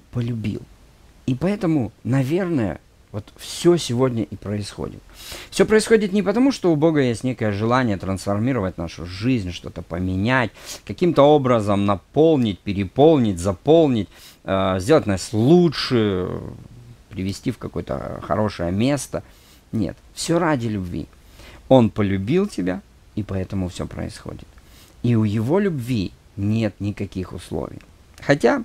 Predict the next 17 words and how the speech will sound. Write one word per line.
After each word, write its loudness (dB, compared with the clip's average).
кто-то -2
из -4
людей -2
может, -2
э, -2
не 4
мыслить 0
себе 0
любви -2
без -2
каких -6
бы -2
то -4
ни 0
было -2
там -10
условий. -6